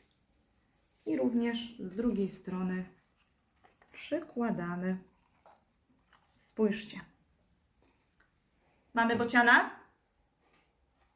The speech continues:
Mamy bociana. Troszeczkę go tutaj możemy trochę mu odchylić te nasze skrzydełka, żeby wyglądał jeszcze ładniej. O. Słuchajcie, jest bocian.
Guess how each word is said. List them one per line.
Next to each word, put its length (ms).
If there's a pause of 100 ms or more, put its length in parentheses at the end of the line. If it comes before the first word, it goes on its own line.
(760)
Mamy 320
bociana. 460 (560)
Troszeczkę 280
go 120
tutaj 400 (680)
możemy 340
trochę 280
mu 180
odchylić 540
te 120
nasze 260
skrzydełka, 720
żeby 200
wyglądał 420
jeszcze 260
ładniej. 640 (880)
O. 560 (1200)
Słuchajcie, 360
jest 260
bocian. 640